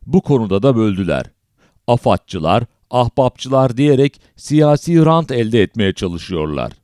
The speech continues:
Her afetten sonra kaçak ruhsat bağış düzeni için fatura ödememenin yolu da aynı. Kader planı. Yirmi yıldır böyle. İyi bir şey olursa A K P'den, kötü bir şey olursa Allah'tan. İyi bir şey olursa Erdoğan'dan, kötü bir şey olursa dış güçler.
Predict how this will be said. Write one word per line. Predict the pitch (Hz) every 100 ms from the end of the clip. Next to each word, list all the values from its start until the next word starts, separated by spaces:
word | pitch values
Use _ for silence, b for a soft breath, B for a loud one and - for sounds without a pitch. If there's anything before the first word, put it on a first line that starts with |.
| _
Her | - 190
afetten | 190 170 170 - 170 170
sonra | - 156 147 165
kaçak | - 151 - 180 -
ruhsat | 165 156 170 170
bağış | 131 151 180 -
düzeni | 135 110 104
için | 85 - 95 -
fatura | 151 - 180
ödememenin | 139 123 170 135 92 82 92
yolu | 147 127
da | 156
aynı. | 151 117 71 - _
Kader | - 147 135
planı. | - 90 76 69 - _ _ -
Yirmi | 143 151 165
yıldır | 143 110 170 147
böyle. | 151 101 67 - _
İyi | 131 147 117
bir | 104
şey | - 85 78 -
olursa | 127 131 107 117
A | 101
K | - 98
P'den, | 87 85 78 113 147 b b -
kötü | 147 180
bir | 135 104
şey | - 82 107
olursa | 143 113 - 147
Allah'tan. | 131 127 110 - 78 - _ _ -
İyi | 120 120
bir | 110
şey | 90 90 78
olursa | 104 104 101 - 87
Erdoğan'dan, | 110 113 127 123 120 123 139 - _ _
kötü | 156 151 185
bir | 127
şey | 98 98 80
olursa | - 147 123 - 170
dış | 151 -
güçler. | - 90 - 73